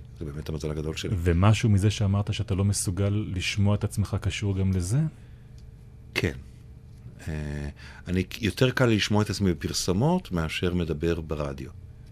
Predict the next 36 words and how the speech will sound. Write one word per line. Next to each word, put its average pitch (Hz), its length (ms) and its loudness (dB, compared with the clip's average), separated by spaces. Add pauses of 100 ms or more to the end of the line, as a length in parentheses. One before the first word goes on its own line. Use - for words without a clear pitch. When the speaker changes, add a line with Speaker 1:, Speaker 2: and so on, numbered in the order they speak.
(120)
Speaker 2:
באמת? 80 500 8
Speaker 1:
כן. 76 280 -2
Speaker 2:
חשבתי - 360 0
שההפך. 80 600 -2
Speaker 1:
לא. 85 100 -4 (1000)
כי 95 140 2
בפרסומות 113 720 2
אני 90 120 2
דוגמן. 78 400 -2 (840)
Speaker 2:
<laughs> - 60 2 (1080)
Speaker 1:
אני 92 260 2
דוגמן, 107 260 10
Speaker 2:
מה? 127 240 4
Speaker 1:
אני 104 160 6
דוגמן 92 500 4
לא 113 260 6
רע. 117 180 8 (380)
Speaker 2:
כן. 78 220 0
Speaker 1:
כלומר, 85 360 2 (440)
Speaker 2:
הדוגמן 92 300 6
Speaker 1:
אה, 90 40 6
Speaker 2:
גם 87 120 4
כן 85 160 2
מאוד 90 240 4
מבוקש, 117 640 6
Speaker 1:
אה, 82 180 6
Speaker 2:
צריך 90 260 2
להגיד. 80 340 6
Speaker 1:
סוג 87 300 4
של, 85 240 4
אבל 85 220 4
Speaker 2:
כן. 92 60 10
Speaker 1:
אני, 95 160 8
אני, 101 360 4
אני 101 120 2
אומר, 120 200 4